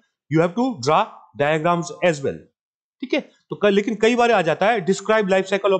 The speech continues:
polycyphonia in detail, in that case what happens, you have to draw diagram of the different events of, of different stages as well as you have to explain all those stages, ठीक है बच्चों।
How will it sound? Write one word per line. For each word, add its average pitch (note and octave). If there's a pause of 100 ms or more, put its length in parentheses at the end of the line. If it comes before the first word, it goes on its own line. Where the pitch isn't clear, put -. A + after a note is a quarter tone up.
polycyphonia F#3
in E3
detail, A2 (380)
in E3+
that G#3
case A#3+ (460)
what G#3+
happens, A3 (520)
you F3
have A3
to A#3+ (580)
draw E3+
diagram F3+ (1400)
of D#3
the C3+
different D#3
events C4 (200)
of, D3+
of C#3+
different F#3+
stages A3 (380)
as F#3
well G#3
as F#3+
you F#3
have F3
to C4 (380)
explain F#3+
all E3+
those D#3 (320)
stages, F#2 (720)
ठीक A3+
है E4
बच्चों। A#3+